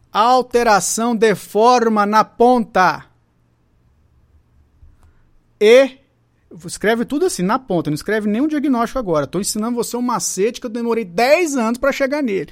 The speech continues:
Preste atenção. Alteração de forma na ponta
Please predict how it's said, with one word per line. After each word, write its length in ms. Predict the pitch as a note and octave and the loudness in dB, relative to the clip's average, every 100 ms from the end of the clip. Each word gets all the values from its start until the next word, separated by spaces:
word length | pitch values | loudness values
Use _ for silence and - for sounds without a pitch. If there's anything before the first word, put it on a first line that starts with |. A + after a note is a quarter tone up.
| - - | -16 -12
Preste 220 | F3 F#3 | -10 -8
atenção. 420 | C4+ C4+ G3 F3 - - - | -6 -6 -8 -12 -14 -18 -14
Alteração 880 | - G#3 B3+ B3+ A#3 G3+ - - A3 | 0 2 4 2 2 2 0 -2 0
de 100 | A#3 | 0
forma 380 | G#3+ G3 A3 A3+ | -2 2 2 4
na 140 | A#3 | 2
ponta 580 | A3 - E3+ F#3+ - C#4+ | 0 2 2 2 0 0